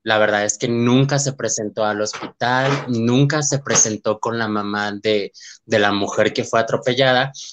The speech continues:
Y en los medios de comunicación, Sandra Cuevas se refiere a esta mujer trans,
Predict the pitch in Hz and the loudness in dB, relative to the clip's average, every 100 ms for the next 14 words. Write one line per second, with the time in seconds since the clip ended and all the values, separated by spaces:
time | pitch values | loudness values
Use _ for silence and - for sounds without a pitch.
0 | - 139 127 123 117 123 127 127 143 139 | -2 2 4 4 2 2 4 2 0 2
1 | 127 127 123 139 139 143 135 143 127 113 | 2 2 0 0 2 2 2 4 2 2
2 | 120 139 139 123 127 - 120 107 - 110 | 0 0 2 2 2 0 0 -4 -6 -2
3 | 107 113 113 104 104 - 113 123 113 131 | 0 0 -4 -6 -6 -6 -6 -4 -2 -2
4 | - 156 156 165 | 0 -2 0 -2